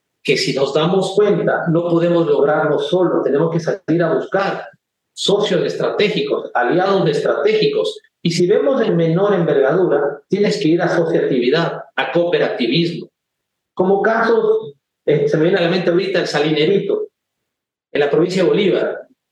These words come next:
un grupo de emprendedores muy pequeños lograron hacer una cooperativa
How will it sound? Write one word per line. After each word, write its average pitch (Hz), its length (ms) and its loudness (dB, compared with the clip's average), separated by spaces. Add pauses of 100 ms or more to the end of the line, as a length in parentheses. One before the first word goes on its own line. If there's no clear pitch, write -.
(280)
un 143 100 -6
grupo 180 400 2
de 143 320 2
emprendedores 147 800 -2
muy 180 260 2
pequeños 196 680 0
lograron 156 480 0
hacer 165 320 -2
una 165 180 0
cooperativa 156 800 -2